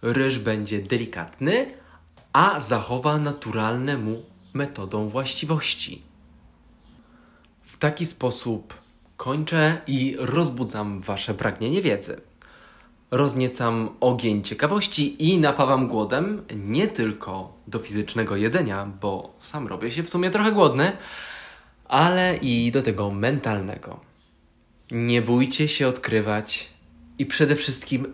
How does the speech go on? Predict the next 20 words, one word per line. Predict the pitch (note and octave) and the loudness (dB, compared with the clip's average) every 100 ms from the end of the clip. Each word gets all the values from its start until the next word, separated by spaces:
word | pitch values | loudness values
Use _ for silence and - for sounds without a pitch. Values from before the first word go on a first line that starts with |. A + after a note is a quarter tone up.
| - | -2
nie | C#3 D#3 | 2 4
zapominajcie | E3 D#3+ C3 A#2 G#2+ G#2+ - C3 - | 4 2 2 2 0 -2 -4 -6 -4
o | |
naszej | A2 A2 A2 A2+ G#2+ - _ | -2 -2 0 -2 -4 -8 _
prawdziwej | - - A#2 G#2+ G#2 G2+ G#2+ G#2 G#2 - _ _ | -4 0 0 -2 -4 -2 -2 -2 -4 -14 _ _
kuchni | - G#2 - G#2 | -8 -8 -8 -12
polskiej. | G2+ G2 - - - - _ _ _ _ _ _ _ - | -10 -10 -10 -14 -16 -16 _ _ _ _ _ _ _ -10
Z | D3 | -6
naciskiem | D3 G2+ - - | -6 -6 -10 -12
na | F2+ | -6
prawdziwej. | A2 G2 G2+ - - - _ _ _ _ _ _ _ _ _ _ _ D3+ | -4 -4 -8 -10 -16 -20 _ _ _ _ _ _ _ _ _ _ _ -4
Jak | F3 A#2+ | -2 -2
zawsze | G2+ - - E3+ G3 | -6 -6 -4 -2 -2
na | B2+ A2+ D#3+ | -4 -4 -2
mojej | D3+ B2 A2 | -2 -2 -4
stronie | G#2+ - G#2+ G#2 G2 | -8 -8 -6 -6 -6
pod | B2+ - G#2 | -8 -8 -10
artykułem | G#2 - - C3+ F#3 E3+ | -12 -14 -8 -6 -4 -6
znajdziecie | A#2 A2+ A2 A2 - | -6 -6 -6 -8 -8
bibliografię | G#2 D3+ D3 D3 E3+ D#3 - F2+ F2 | -6 -4 -2 -4 -2 -4 -4 -8 -8